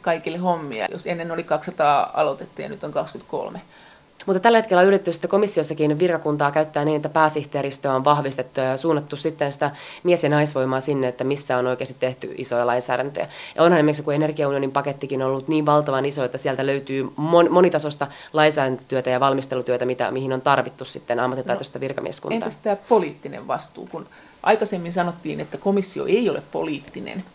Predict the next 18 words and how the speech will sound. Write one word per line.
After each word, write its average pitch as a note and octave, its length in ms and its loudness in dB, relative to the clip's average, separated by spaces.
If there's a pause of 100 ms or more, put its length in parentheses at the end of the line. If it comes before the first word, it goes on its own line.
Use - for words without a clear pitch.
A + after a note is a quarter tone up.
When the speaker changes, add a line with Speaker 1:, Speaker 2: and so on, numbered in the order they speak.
(100)
Speaker 1:
et, - 80 -10 (1080)
jos - 160 -12
näin F3 200 -4
voi E3 120 -4
sanoa, E3+ 340 -6
mut F3+ 100 -10
siis B3+ 140 -12
näin D#4 220 -6
sanottiin, G3+ 460 -4
että - 120 -14
Speaker 2:
Mm. - 60 -12
Speaker 1:
komissio A#3+ 480 -2 (400)
on B3+ 180 -2
enemmän A#3+ 280 -2
tämmönen A3+ 300 -2
virkamiesorganisaatio, F#3+ 1400 -2
että, F3 220 -4 (420)
et - 140 -10